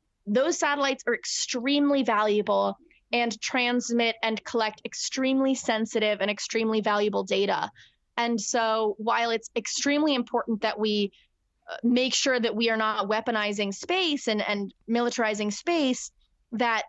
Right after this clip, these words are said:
careful consideration is taken to keep monitoring and keep making sure that space remains a peaceful place where science and exploration is at the forefront.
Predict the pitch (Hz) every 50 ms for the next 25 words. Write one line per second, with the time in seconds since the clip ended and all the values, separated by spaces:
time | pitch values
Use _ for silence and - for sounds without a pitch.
0 | _ _ - - - _ _ _ - - 294 285 285 - 320 285 - 262 247 -
1 | - 240 226 220 214 214 214 - 226 214 208 202 - - - 233 214 208 - 220
2 | 208 208 202 196 - - - 214 208 208 208 202 196 202 - - - - _ _
3 | _ _ _ _ _ _ - - - 370 359 359 349 285 285 285 277 277 269 269
4 | 277 269 254 254 233 233 233 - - - 262 254 - 240 226 - 254 233 233 -
5 | - 233 214 208 - - - - 233 220 233 - - 233 214 208 214 214 208 214
6 | 202 208 - - - - 247 247 240 - - 240 214 208 - - 226 208 202 196
7 | 202 196 - - - - _ - - - _ _ - 214 220 208 202 202 196 -
8 | _ _ _ _ - - - 262 247 247 254 240 240 - 233 226 - 220 220 -
9 | - - 226 220 208 208 208 202 - 220 202 202 185 - 208 202 214 202 - 202
10 | 190 185 - - - 165 - 240